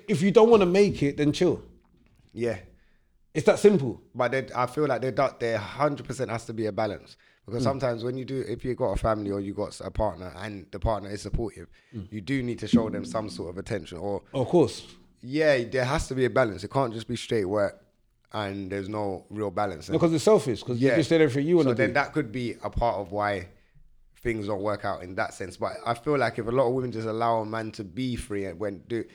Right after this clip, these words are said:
Speaker 2: he will go and do what he's doing and come home happy and like, "Yo, can't wait to see, yo, I got this for you," and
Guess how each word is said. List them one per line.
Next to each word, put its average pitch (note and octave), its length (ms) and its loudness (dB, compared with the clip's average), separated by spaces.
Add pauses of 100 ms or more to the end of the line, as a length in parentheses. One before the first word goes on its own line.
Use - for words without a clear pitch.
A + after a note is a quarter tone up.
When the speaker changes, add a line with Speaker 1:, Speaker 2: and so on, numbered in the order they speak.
(120)
Speaker 2:
he D3 140 0
will D#3+ 120 -2
go E3+ 180 4
and D3+ 100 -4
do D#3 100 0
what C3+ 120 -2
he's B2+ 80 -8
doing C3+ 180 -4
and A#2 80 -4
come B2+ 220 -2
home A#2+ 320 -4 (340)
happy B2+ 400 -4
and A2 120 -4
like, A2 180 -6
"Yo, C3 240 -4
can't B2 260 -6
wait C#3 200 -2
to A#2+ 80 -8
see, - 240 -12 (340)
yo, A#2+ 340 2
I - 20 -10
got B2 200 -2
this C3+ 140 -4
for - 120 -10
you," A#2+ 220 -6
and A2 120 -10